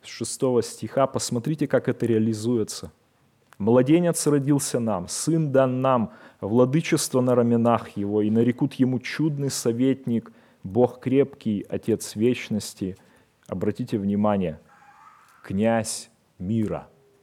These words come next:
Мира не в плане князь вселенной или земли,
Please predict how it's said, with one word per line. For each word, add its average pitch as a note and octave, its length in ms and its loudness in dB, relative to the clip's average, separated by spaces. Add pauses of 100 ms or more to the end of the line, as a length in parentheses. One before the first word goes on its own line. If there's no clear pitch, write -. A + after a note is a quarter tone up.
(1200)
Мира C3+ 280 4
не A#2+ 160 2
в - 80 -8
плане F3+ 360 4
князь A2+ 460 2
вселенной B2 760 0
или F2+ 180 -2
земли, G#2 520 -2